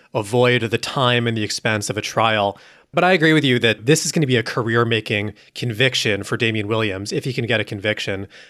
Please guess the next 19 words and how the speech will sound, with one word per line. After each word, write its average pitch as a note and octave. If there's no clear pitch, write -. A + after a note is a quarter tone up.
And C#3+
I C#3+
do D#3+
think D#3
at C3
this B2+
point B2+
the D3
prosecutors A#2+
are A2
excited B2
about G#2+
the -
potential A2
blood B2
sport G#2+
of G#2+
this A2
spectacle. -